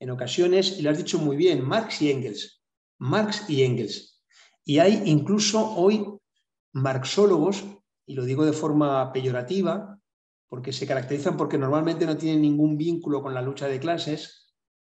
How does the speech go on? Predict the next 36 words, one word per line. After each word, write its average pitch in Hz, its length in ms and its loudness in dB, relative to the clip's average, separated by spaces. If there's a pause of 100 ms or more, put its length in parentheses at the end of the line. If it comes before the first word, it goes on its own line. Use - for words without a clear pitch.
(180)
que 165 760 6
denostan 147 800 -2
la 123 80 -8
figura 131 340 0
de 127 140 0
Engels, 107 440 -6
que 127 100 -4
les 131 220 -2
incomoda 156 600 4
la 139 120 4
figura 131 300 0
de 120 100 0
Engels, 107 480 -10 (320)
como 139 240 2
también 170 300 6
suele 208 200 6
incomodarles 170 640 6
la 131 100 4
figura 139 360 4
de 131 80 2
Lenin, 170 360 4
en - 760 -16
particular, 156 960 0
eh, 147 400 0
Engels, 202 800 2 (340)
sobre 135 300 -6
todo 175 180 4
yo 190 140 6
creo 196 160 4
por 190 100 0
lo 156 80 2
que 151 100 -2
tiene 175 220 2
que 180 140 4
ver 190 260 2
con, 135 520 -4